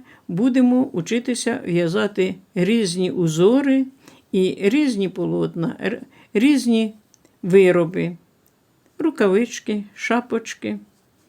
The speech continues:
і все інше. І так ми набираємо стільки петель, скільки нам потрібно. Не дуже затягуємо нитку, щоб петлі були всі рівненькі, гарненькі.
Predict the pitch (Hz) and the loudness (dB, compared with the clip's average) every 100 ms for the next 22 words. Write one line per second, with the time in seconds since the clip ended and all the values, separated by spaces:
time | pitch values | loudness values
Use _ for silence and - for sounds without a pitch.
0 | _ _ _ _ - 311 302 - 330 - | _ _ _ _ -2 -2 -2 -4 -4 -6
1 | - 185 180 165 - 175 185 _ _ - | -4 -2 -2 -6 -6 -8 -8 _ _ -4
2 | 262 269 339 330 233 208 190 185 185 180 | -2 -2 -4 -4 -2 -2 -2 -2 0 0
3 | 175 175 185 - 339 349 285 269 269 262 | 0 -2 -4 -4 -2 -2 -4 -2 0 0
4 | 262 247 254 - _ _ _ - - - | -2 -2 -4 -14 _ _ _ -14 -8 -4
5 | 311 311 214 190 247 247 196 190 170 170 | -2 -2 -2 0 0 0 -4 -4 -2 -2
6 | 190 160 170 - _ _ _ _ _ _ | -2 -4 -6 -12 _ _ _ _ _ _
7 | _ _ _ _ _ _ _ _ _ _ | _ _ _ _ _ _ _ _ _ _
8 | _ _ _ _ _ _ _ _ _ _ | _ _ _ _ _ _ _ _ _ _
9 | _ _ _ _ _ _ _ _ _ _ | _ _ _ _ _ _ _ _ _ _
10 | - _ _ _ 208 220 294 294 262 220 | -20 _ _ _ -2 0 2 2 2 0
11 | 208 180 175 185 180 175 165 165 160 - | 0 0 2 0 0 0 0 -2 -4 -8
12 | 165 175 _ - - - 175 - 294 302 | -10 -10 _ -20 -6 -4 -2 0 0 0
13 | 190 170 269 175 - 170 - 285 277 190 | 0 0 2 0 -2 -6 -2 2 4 4
14 | 165 160 175 175 196 - 214 226 165 156 | 4 4 2 -4 -6 -2 -2 0 2 2
15 | 151 151 165 | 0 -4 -10